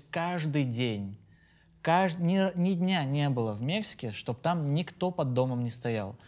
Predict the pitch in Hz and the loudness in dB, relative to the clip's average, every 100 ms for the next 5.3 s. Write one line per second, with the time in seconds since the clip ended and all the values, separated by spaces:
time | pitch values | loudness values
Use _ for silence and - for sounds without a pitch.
0 | - - - 165 185 165 160 151 156 131 | -20 -20 -2 2 2 0 0 0 0 0
1 | 120 113 107 - 131 135 165 160 135 - | 0 0 0 -4 -2 2 2 2 0 -2
2 | - 120 113 107 127 120 120 131 190 - | -4 -2 -2 -4 -4 -2 -2 0 -2 -4
3 | 110 - - - - - 131 120 117 113 | -6 -10 -20 -20 -20 -12 -4 -2 0 0
4 | 110 110 120 139 180 202 - 113 131 139 | -2 -2 0 2 2 0 -2 -2 -2 -2
5 | 147 135 | -2 -4